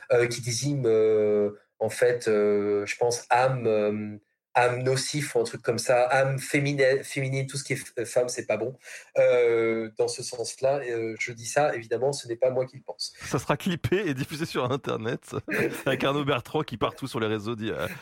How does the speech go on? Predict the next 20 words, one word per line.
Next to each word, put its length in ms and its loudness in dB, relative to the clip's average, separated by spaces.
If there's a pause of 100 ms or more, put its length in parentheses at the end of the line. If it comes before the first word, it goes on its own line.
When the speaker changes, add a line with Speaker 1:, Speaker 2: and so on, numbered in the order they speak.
(140)
Speaker 2:
Le 260 -2
féminin, 320 -4
c'est 120 -8
pas 120 -4
bon. » 140 -14 (100)
Voilà. 120 -6
Speaker 1:
C'est 140 2
terrible 300 2
parce 180 0
que 80 2
c'est, 260 -2
c'est 160 -4
ce 80 -6
qui 120 -6
peut 100 2
se 100 0
passer, 280 0
mais 100 0
bon, 140 0
voilà. 280 2